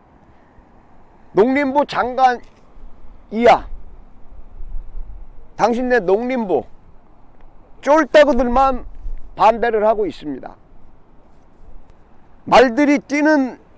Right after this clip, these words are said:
경마가 도대체 왜 농림부라는 이런 잣 같은 부서에 소속이 돼 있는지 모르겠습니다. 세금, 세수 거둘 때만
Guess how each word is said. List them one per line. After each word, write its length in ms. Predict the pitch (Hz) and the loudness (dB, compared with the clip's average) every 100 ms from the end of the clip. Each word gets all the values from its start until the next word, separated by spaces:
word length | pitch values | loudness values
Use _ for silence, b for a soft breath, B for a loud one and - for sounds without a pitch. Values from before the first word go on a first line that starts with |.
| - | -8
경마가 840 | - 240 254 208 165 170 135 110 _ _ _ _ _ _ _ _ - - - - | -2 4 6 6 8 6 4 -2 _ _ _ _ _ _ _ _ -20 -20 -20 -10
도대체 380 | - 226 302 294 | -2 2 2 2
왜 400 | 262 202 269 143 - - - _ - - _ _ - - - _ - - - | 4 8 8 6 0 -20 -20 _ -20 -20 _ _ -20 -20 -20 _ -20 -20 -4
농림부라는 1120 | 165 247 294 330 339 330 294 285 294 247 208 - - | 4 4 6 2 2 4 6 6 4 2 -6 -14 -6
이런 380 | 226 277 240 - - - - - - - - - | 2 4 2 -6 -20 -20 -20 -20 -20 -20 -20 -12
잣 220 | - 247 | -6 0
같은 360 | 339 - 302 233 | 2 4 2 -2
부서에 460 | 190 240 247 139 - - - - - - - - | 2 4 6 4 0 -20 -20 -20 -20 -20 -20 -6
소속이 460 | 254 269 302 269 | -2 0 0 0
돼 160 | 214 226 | 2 0
있는지 320 | 233 233 208 | -2 -8 -8
모르겠습니다. 800 | 156 180 180 165 147 135 - - - - - - - - - - - - - - - - - - - | -6 -4 -4 -6 -6 -12 -12 -18 -20 -20 -20 -20 -20 -20 -20 -16 -16 -14 -12 -12 -12 -12 -12 -16 -16
세금, 600 | - 269 320 285 240 147 - - - | 0 4 4 4 2 0 -8 -20 -8
세수 580 | - 320 269 294 165 - - - - - - - - - - - - - - - | 2 4 6 6 4 2 -8 -16 -16 -16 -16 -18 -18 -20 -18 -18 -18 -20 -20 -4
거둘 300 | - 220 269 | 2 2 2
때만 520 | 262 254 247 208 156 | 2 4 4 2 -2